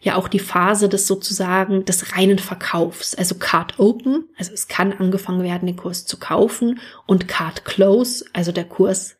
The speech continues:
kann nicht mehr gekauft werden. Das habe ich jetzt nicht extra differenziert, das ist für mich innerhalb der Launchphase, aber angenommen, du machst einen Launch und nutzt dafür meinetwegen Webinare, dann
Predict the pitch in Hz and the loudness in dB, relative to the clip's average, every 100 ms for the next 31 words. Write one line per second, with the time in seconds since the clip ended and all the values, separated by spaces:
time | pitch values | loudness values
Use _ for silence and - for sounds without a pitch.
0 | - - 175 180 180 202 190 - 185 180 | -10 -2 0 0 0 0 0 -4 -8 -10
1 | - - - - 175 - - _ _ - | -14 -14 -16 -14 -12 -12 -16 _ _ -20
2 | - - - - 180 196 240 220 202 196 | -20 -20 -18 -2 2 4 2 0 -4 -8
3 | - - - 202 180 - 165 - - 202 | -8 -6 -2 0 -2 -4 -8 -6 2 2
4 | 262 226 180 175 - 190 202 202 - 196 | 2 -4 -6 -6 -2 2 2 0 0 4
5 | 208 185 180 175 165 170 190 277 - - | 4 2 -4 -8 -8 -4 -4 -4 -6 -2
6 | 214 220 220 214 220 - - - _ - | 0 0 0 -2 -2 -10 -20 -20 _ 0
7 | 180 180 190 208 196 202 202 - _ _ | 0 4 4 4 4 4 2 -2 _ _
8 | 190 185 190 196 - 180 190 - - 185 | 2 6 6 6 4 0 0 -4 -2 -2
9 | 185 196 196 190 170 180 - 180 - 196 | 2 2 2 0 -2 -2 -4 -8 0 2
10 | 180 175 185 185 185 175 175 175 175 180 | 2 2 0 2 2 2 -4 -4 -2 0
11 | 220 240 262 294 - - - _ - 190 | 0 0 -2 -4 -10 -20 -20 _ -2 2
12 | 190 196 196 | 4 4 2